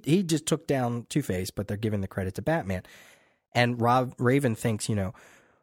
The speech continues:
um, here's this, here's this guy who, who used to lead the Teen Titans, and that was his joy,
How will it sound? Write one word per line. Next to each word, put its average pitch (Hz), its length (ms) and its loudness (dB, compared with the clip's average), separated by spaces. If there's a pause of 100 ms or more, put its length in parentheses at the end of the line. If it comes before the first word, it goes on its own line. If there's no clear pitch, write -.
(400)
um, 87 420 -4 (120)
here's 127 220 0
this, 107 160 0 (360)
here's 101 220 -6
this 101 100 -10
guy 156 380 4
who, 104 380 -2
who 113 80 -4
used 123 180 0
to 117 60 -4
lead 110 260 0
the 101 60 -4
Teen 110 260 -2
Titans, 135 440 0
and 98 120 -2
that 92 100 -2
was 95 140 -6
his 90 180 -6
joy, 170 520 2